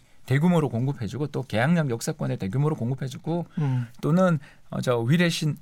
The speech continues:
Speaker 1: 신사선 들어서게 될 그 지역에 대규모로 공급을 해주면 그게
Speaker 2: 음.
Speaker 1: 그리고 매년 우리
Speaker 2: 결국은
Speaker 1: 신축해서
Speaker 2: 서울 집값을 떨어뜨릴 것이다.
Speaker 1: 그렇죠. 왜냐하면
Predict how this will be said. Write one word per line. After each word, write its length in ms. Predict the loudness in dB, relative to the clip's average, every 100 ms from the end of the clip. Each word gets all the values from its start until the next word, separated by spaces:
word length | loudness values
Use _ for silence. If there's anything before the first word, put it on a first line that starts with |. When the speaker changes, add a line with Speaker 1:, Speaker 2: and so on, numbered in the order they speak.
| -10
Speaker 1:
신사선 760 | -4 0 0 2 0 0 -4 -10 _ -4
들어서게 380 | 0 2 2 2
될 160 | 0
그 160 | 0 0
지역에 280 | 2 2 0
대규모로 420 | 2 2 2 2
공급을 340 | 2 2 2
해주면 400 | 2 2 0 0 -6 -16 -20 -20 -20 -20 -20 -20 -20 -20 -20 -4
그게 680 | 0 2 4 4 4 2 -4 -2
Speaker 2:
음. 540 | 0 2 0 -2 -6 -8 -2
Speaker 1:
그리고 340 | 0 2 4
매년 480 | 6 6 6 6 2
우리 340 | 2 2 0
Speaker 2:
결국은 640 | 0 0 2 4 4 4 2
Speaker 1:
신축해서 60 |
Speaker 2:
서울 280 | 4 4 4
집값을 440 | 2 0 0 0 0
떨어뜨릴 420 | 2 2 0 -2
것이다. 260 | -2 0
Speaker 1:
그렇죠. 280 | 0 2 2
왜냐하면 520 | 2 4 4 4 2